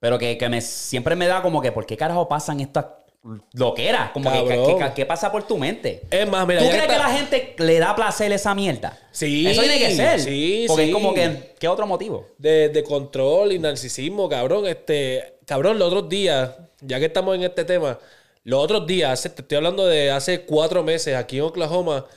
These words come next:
Speaker 2: encontraron un tipo, en Oklahoma City, encontraron un tipo que tenía nueve hijos en una casa metido con su esposa. Entonces, la esposa ya tenía una hija y a la hija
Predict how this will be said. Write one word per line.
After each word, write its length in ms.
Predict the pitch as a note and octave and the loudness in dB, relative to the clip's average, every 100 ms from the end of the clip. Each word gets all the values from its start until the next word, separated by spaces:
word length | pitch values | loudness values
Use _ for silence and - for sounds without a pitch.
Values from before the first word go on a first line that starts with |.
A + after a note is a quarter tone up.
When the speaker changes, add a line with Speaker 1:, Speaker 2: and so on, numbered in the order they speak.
| _ - | _ -10
Speaker 2:
encontraron 480 | B2 A#2+ C3 C3 D#3+ | -10 -4 -4 -2 -2
un 80 | - | -2
tipo, 240 | F#3 F#3 | -2 0
en 60 | C#3 | 0
Oklahoma 280 | C#3 D#3+ | -2 -2
City, 420 | G#3 G3+ F3 B2 - _ _ | -2 -2 -4 -6 -10 _ _
encontraron 360 | - C#3 D#3 | -8 -4 -4
un 40 | E3+ | -4
tipo 220 | G3+ G3 | -4 -2
que 80 | F3 | -2
tenía 480 | D3+ D3+ F#3+ F3+ - _ _ _ _ _ | -2 0 -2 -2 -6 _ _ _ _ _
nueve 760 | A#2 B2 C3+ D#3 G3 G#3+ F#3+ D#3 | _ -12 -2 2 2 2 0 -4
hijos 480 | D3+ F#3+ F#3 E3 D3+ | -8 -6 -2 0 -2
en 400 | - C#3+ C3+ C3+ C#3+ | -2 -6 -6 -8 -4
una 180 | F3 | -4
casa 260 | F3 F3+ F#3 | -2 -4 -2
metido 580 | D3+ C#3+ F3 D3+ C3 B2+ - _ | -4 -4 -4 -2 -2 -4 -16 _
con 180 | - D#3 | -4 -2
su 120 | G3+ | -2
esposa. 540 | - - E3+ E3+ D3+ | -4 0 0 2 0
Entonces, 420 | C3 - C3+ F3+ - - _ _ _ _ | -2 -2 -2 -2 -2 -10 _ _ _ _
la 120 | D3+ | -4
esposa 340 | C3 - F3+ E3 | -2 0 0 0
ya 80 | C#3+ | -2
tenía 180 | D3 | -4
una 180 | E3+ E3+ | -4 -4
hija 460 | E3 E3+ C#3+ B2 B2 _ _ _ _ _ _ _ _ | -4 -6 -4 -6 -8 _ _ _ _ _ _ _ _
y 180 | D3 D#3 | -4 0
a 100 | D3+ | 0
la 220 | C#3+ C3 | 0 -2
hija 600 | F3+ B3 G3+ F#3 G3 | -2 -2 -2 -2 -4